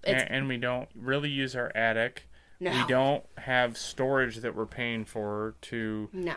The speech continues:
Speaker 2: keep all of our extra stuff somewhere. I mean, that seems a little crazy. So we definitely purge quite a bit.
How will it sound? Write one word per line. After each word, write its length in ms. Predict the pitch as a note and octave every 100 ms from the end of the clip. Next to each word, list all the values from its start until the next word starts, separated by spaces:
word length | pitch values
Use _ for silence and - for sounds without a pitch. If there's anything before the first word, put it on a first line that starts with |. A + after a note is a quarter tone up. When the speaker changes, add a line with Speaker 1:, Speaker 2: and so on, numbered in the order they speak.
| -
Speaker 2:
keep 280 | C#3 C3 B2+
all 180 | A#2+
of 120 | A2+ A#2
our 180 | A2
extra 400 | A2+ B2 - B2
stuff 600 | A2 - A2 G#2 - - _ - -
somewhere. 560 | - - A#2+ A2 G#2 G#2+
I 80 | A2+
mean, 200 | A2+ A2+
that 220 | A#2 A#2+ - - - - - _
seems 360 | - D3 C3 A#2
a 40 |
little 200 | A#2 G#2
crazy. 480 | - C3+ C#3 A#2 G#2+
So 200 | - B2+
we 140 | C3
definitely 520 | C3 C#3+ D3 D3+ C#3 A2+
purge 720 | - - B2+ C3 C#3 D3 -
quite 240 | C3+ C3
a 40 | B2
bit. 360 | C3 B2+ C#3